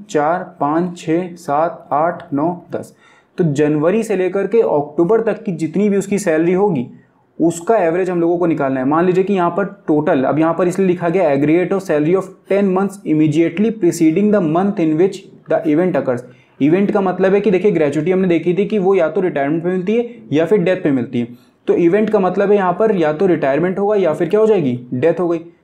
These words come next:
तो अगर death हो गई तो उसके, जिस दिन death हुई है जिस महीने में, उसके पिछले दस महीने, अगर retirement हुआ तो उसके पिछले दस महीने की total salary जो होगी वो, और divide आप उसको किससे कर दोगे, टेन से। तो यहाँ पर मान लीजिए कि आपने aggregate जो इसका निकाला,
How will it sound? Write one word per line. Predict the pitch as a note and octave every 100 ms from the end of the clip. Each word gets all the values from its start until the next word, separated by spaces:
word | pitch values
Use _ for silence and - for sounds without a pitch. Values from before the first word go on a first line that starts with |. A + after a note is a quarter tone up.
| -
तो |
अगर | D3 E3+
death | E3+ G3
हो | A3
गई | G#3
तो | E3+
उसके, | D3 - F#3
जिस | E3 F3+
दिन | F3+
death | F3+ A3
हुई | A3
है | F#3
जिस | C3+ D#3+
महीने | F#3+ G#3 G#3+
में, | E3+
उसके | D#3 G#3
पिछले | G3 G3+ F#3+
दस | F3+ F#3
महीने, | F3+ F3 E3+ -
अगर | C#3
retirement | D#3+ D#3 D#3 F#3+ G3+
हुआ | G#3
तो | F3+
उसके | D#3 D#3 F#3+
पिछले | E3 G3
दस | D#3+ D3 D#3
महीने | D3+ D#3
की | D#3 A#3+ A#3 - _ -
total | E3 A3 A3+
salary | A3 D#3+ E3+
जो | F3
होगी | E3+ F3
वो, | D#3 D#3 A#3 - - -
और | D3
divide | D3 D#3 G3 G#3
आप | G3
उसको | - G3
किससे | F3 A#3
कर | A#3
दोगे, | F3 C3+ A#2+ - _ _ _ _ -
टेन | F3 D#3
से। | A2+ A2 - _ _
तो | D3+
यहाँ | D#3 F3
पर | G3+
मान | G#3 F#3
लीजिए | G3 G#3+
कि | G#3+
आपने | F#3 G#3+
aggregate | D#3+ C#3+ C3+ F#3+ F#3
जो | F#3+
इसका | F#3
निकाला, | F#3+ D#3 D3+ F#3